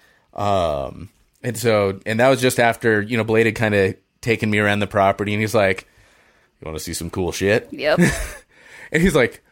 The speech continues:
Speaker 1: "Just put your binoculars up over there." I'm like, "Holy crap!
Speaker 2: <laughs>
Speaker 1: There's elk everywhere."
Speaker 2: Everywhere.
Speaker 1: <laughs> No, that was a, that was a, that was a,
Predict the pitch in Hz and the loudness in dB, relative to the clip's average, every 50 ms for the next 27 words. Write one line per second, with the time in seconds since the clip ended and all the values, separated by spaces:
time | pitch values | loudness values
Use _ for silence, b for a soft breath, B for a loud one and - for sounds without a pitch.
0 | _ _ _ - - 311 269 - 233 240 220 180 170 156 143 147 147 - 139 117 | _ _ _ -2 -2 0 4 4 4 4 6 4 4 6 4 4 4 4 4 2
1 | 110 98 120 113 107 - 110 104 92 90 101 110 113 107 107 107 117 127 - - | 4 4 4 2 4 4 2 0 2 2 2 4 4 4 4 2 0 0 0 0
2 | - 403 - - 480 370 349 320 240 196 - 269 - - 403 - 262 254 - - | 2 4 6 6 6 6 6 4 4 2 0 0 2 4 4 4 4 4 4 2
3 | 262 262 269 - - - - 240 - - - 214 - - 339 - 339 302 359 294 | 2 0 0 -2 -4 -4 -4 -4 -2 -2 -4 -4 -4 -6 -4 -2 2 2 4 6
4 | 392 453 466 508 523 - 403 - - - 403 403 214 208 - - - - - - | 6 6 6 6 4 4 4 4 4 6 4 6 6 6 4 2 2 0 -2 -2
5 | 120 127 156 143 - - 196 190 170 170 170 170 165 160 151 - - - - - | -2 -2 -4 -4 -2 0 0 0 2 0 -2 -2 -2 -2 -4 -4 -4 -6 -6 -6
6 | - 185 - - 180 - - - - - - - - - _ _ _ _ _ _ | -6 -6 -2 -2 -4 -2 -2 -4 -2 -2 -2 -4 -4 -4 _ _ _ _ _ _
7 | _ B B B B B 160 160 156 B B B B B B B B - 90 87 | _ B B B B B -14 -14 -14 B B B B B B B B -4 0 2
8 | 85 95 117 139 147 139 147 135 127 127 139 139 147 147 143 139 113 127 135 135 | 4 4 4 4 4 6 4 4 6 6 6 6 6 6 4 4 4 6 6 6
9 | 139 135 127 127 117 110 107 104 104 101 | 6 4 4 4 4 4 4 2 0 -2